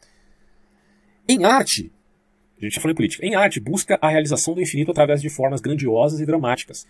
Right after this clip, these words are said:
em que os conflitos são levados ao extremo para depois reconciliarem-se e pacificarem-se de maneira igualmente extremada e definitiva. É, não é à toa que Hitler era um pintor. <laughs> Porque ele,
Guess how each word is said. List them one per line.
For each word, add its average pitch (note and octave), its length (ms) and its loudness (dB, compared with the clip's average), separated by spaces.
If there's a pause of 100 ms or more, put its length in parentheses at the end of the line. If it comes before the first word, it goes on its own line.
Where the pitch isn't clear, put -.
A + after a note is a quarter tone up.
(180)
em G#2+ 100 -10
que - 100 -6
os G#2+ 100 0
conflitos C3 460 -4
são D#3 100 -2
levados B2+ 320 2
ao E3 80 2
extremo B2 500 -2 (320)
para D3 140 10
depois D#3+ 420 4 (120)
reconciliarem-se E3 960 2 (160)
e C#3+ 60 -12
pacificarem-se C#3+ 840 2 (120)
de C#3 120 -8
maneira C3+ 420 -2
igualmente E3+ 600 6
extremada A#2 640 0
e D3 60 -6
definitiva. D3+ 640 -2 (1300)
É, G2+ 440 4 (100)
não A#2+ 100 -4
é - 40 2
à C#3 40 4
toa C#3+ 220 4
que G3 100 -4
Hitler A#2+ 380 2
era C#3+ 320 6
um G#2 320 -10 (260)
pintor. A2+ 380 0 (180)
<laughs> F3+ 220 0 (800)
Porque - 200 -2
ele, - 140 2